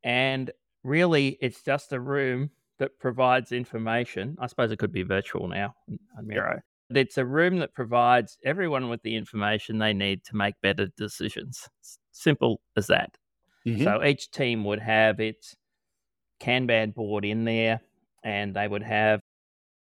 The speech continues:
Speaker 1: some graphs, some charts on their metrics and K P Is. And most importantly,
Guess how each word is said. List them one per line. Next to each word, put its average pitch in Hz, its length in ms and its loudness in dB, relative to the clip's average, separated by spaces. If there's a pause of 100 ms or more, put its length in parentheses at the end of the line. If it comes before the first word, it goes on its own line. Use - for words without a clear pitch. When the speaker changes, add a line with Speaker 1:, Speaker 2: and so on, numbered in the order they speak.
(140)
Speaker 1:
some 101 320 -2 (680)
graphs, 117 640 4
some 104 320 -4
charts 113 540 0
on 98 120 -2
their 98 140 -2
metrics 113 560 -4
and 95 220 -6
K 107 180 -6
P 107 220 -10
Is. 147 480 2 (340)
And 131 160 -2
most 147 240 2
importantly, 113 960 0